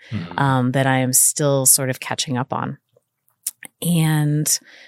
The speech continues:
Speaker 2: my first venture into the legal side of having a company was just the entity formation.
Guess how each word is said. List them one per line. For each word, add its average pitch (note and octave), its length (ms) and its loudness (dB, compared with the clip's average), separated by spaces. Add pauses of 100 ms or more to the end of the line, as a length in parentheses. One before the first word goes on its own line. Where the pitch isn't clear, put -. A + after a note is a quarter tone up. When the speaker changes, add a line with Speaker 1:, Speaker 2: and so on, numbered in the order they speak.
(420)
Speaker 2:
my D#3+ 320 6
first G3+ 520 0
venture C#3+ 720 0
into C#3 480 -4
the C3+ 120 -4
legal C#3 480 -4
side B2 420 -2 (140)
of C3 140 -4
having C3 300 -4
a D3+ 80 -6
company C#3+ 400 -6
was C#3 240 -4
just - 640 -2 (140)
the D3 160 -8
entity - 460 -6
formation. - 760 -10